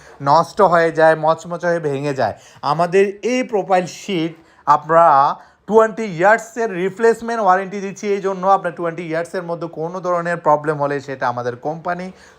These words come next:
বহন করবে, রিপ্লেসমেন্ট করে দিবে। তো আমরা বাংলাদেশে পরিবেশ বান্ধব এই প্রথম ইউপিভিসিটা দুই হাজার সতেরো সাল থেকে বাংলাদেশের মার্কেটে সুনামধন্যের সাথে কাজ করে যাচ্ছি। বড় বড় কোম্পানিগুলোতে এসিআই, স্কয়ার গ্রুপ,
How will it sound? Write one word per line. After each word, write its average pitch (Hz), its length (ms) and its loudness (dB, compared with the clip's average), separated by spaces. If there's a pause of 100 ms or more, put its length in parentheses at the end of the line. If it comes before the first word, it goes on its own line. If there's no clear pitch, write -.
বহন 139 360 2
করবে, 160 320 4
রিপ্লেসমেন্ট 131 680 -6
করে 120 220 2
দিবে। 104 260 -6 (420)
তো 196 100 6 (280)
আমরা 214 540 4
বাংলাদেশে 196 640 -4
পরিবেশ 190 440 2 (160)
বান্ধব 185 420 2 (140)
এই 202 220 -6
প্রথম 202 520 -2
ইউপিভিসিটা 165 720 -6
দুই 139 180 -4
হাজার 139 300 4 (460)
সতেরো 196 420 4
সাল 202 260 4
থেকে 196 260 -2
বাংলাদেশের 160 500 0
মার্কেটে 156 520 -2
সুনামধন্যের 131 720 -4
সাথে 127 160 -10
কাজ 120 280 -4
করে 123 200 -4
যাচ্ছি। 123 320 -6 (500)
বড় 151 260 6
বড় 190 200 2
কোম্পানিগুলোতে 160 880 2
এসিআই, 151 680 2
স্কয়ার 147 440 0
গ্রুপ, 139 560 0